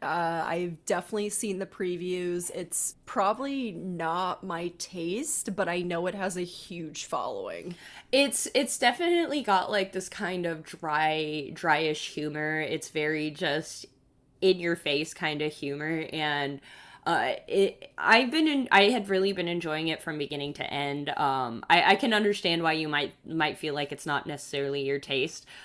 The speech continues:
Speaker 2: uh, but I thought it was absolutely hilarious, the entire show, and this most recent season was just absolutely wild. And then the ending was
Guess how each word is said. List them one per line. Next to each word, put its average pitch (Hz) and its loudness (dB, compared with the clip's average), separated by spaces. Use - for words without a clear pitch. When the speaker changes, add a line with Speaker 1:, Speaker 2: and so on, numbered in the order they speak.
Speaker 2:
uh, 156 8
but 160 4
I 180 6
thought 233 6
it 277 2
was 214 0
absolutely 165 2
hilarious, 135 0
the 151 -4
entire 143 2
show, 139 0
and 151 -2
this 147 -2
most 170 0
recent 175 -2
season 143 -6
was 135 -4
just - -6
absolutely 135 0
wild. 101 -8
And 156 -2
then 135 -2
the 165 2
ending 170 2
was 156 -2